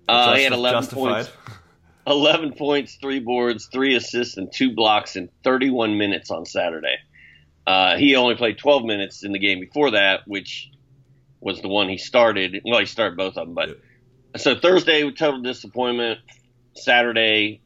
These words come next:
Speaker 1: uh, he was serviceable. So take him for,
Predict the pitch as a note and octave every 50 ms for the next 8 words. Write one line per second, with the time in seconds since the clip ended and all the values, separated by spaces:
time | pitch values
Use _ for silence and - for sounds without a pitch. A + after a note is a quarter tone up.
0 | _ _ - G#2 G#2 G2+ G2 F#2 F2+ F2+ - - B2 A2 G#2 G2+ F#2 - - -
1 | - C3+ B2 G#2 F2 E2+ - - F#2 D#2 C#2+ B1+ B1 _ _ _ _ _ - _
2 | _ _ _ _ _ _ _ _ - - - - B2 A#2 A2+ A2 G#2+ G#2 G#2+ G#2+
3 | - _ _ _ _ _ _ _ _ _ _ _ _ _ _ _ _ - - _
4 | _ _ - - C#3 C3+ C3 - C3+ C3 B2+ - B2 A2+ G#2+ G2 G2+ -